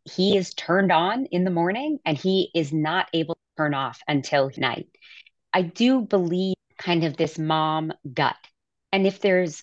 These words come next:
a question, you're feeling, like, kind of different, um, I believe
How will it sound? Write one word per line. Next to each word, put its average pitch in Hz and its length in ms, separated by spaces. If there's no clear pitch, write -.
a 165 60
question, - 680
you're 165 80
feeling, 294 500
like, 214 300
kind 196 280
of 160 180
different, 262 520
um, 147 360
I 262 400
believe 185 600